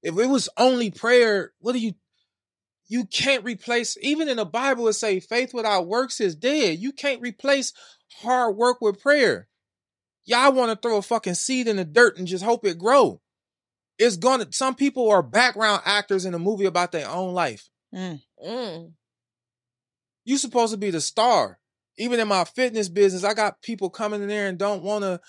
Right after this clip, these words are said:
Speaker 1: make a contribution to their own transformation.
Speaker 3: You're like, "I'm not about to do it. I'm not a surgeon, bitch." You
Speaker 1: I
Speaker 3: gotta
Speaker 1: can't do it. I can't jump in your body and
Speaker 3: <laughs>
Speaker 1: have you. It's for you. But people like that, I'll be like,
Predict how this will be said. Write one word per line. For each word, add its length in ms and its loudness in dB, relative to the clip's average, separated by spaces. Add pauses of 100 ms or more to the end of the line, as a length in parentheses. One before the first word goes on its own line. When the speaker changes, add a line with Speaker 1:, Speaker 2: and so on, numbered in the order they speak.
(240)
Speaker 1:
make 180 -2
a 80 -6
contribution 840 -4
to 120 -2
their 180 -2
own 220 -2
transformation. 880 -8
Speaker 3:
You're 140 0
like, 120 2
"I'm 120 4
not 120 4
about 180 4
to 80 -12
do 180 -2
it. 80 2
I'm 80 0
not 120 -4
a 60 -4
surgeon, 500 0
bitch." 440 -6
You 100 -12
Speaker 1:
I 120 0
Speaker 3:
gotta 120 4
Speaker 1:
can't 320 4
do 160 8
it. 60 8
I 100 4
can't 340 0
jump 360 4
in 120 0
your 160 6
body 460 2
and 160 4
Speaker 3:
<laughs> 0 -
Speaker 1:
have 320 2
you. 300 2 (480)
It's 200 -2
for 140 -2
you. 400 4
But 260 -2
people 280 0
like 260 0
that, 200 2
I'll 180 -6
be 160 -8
like, 220 0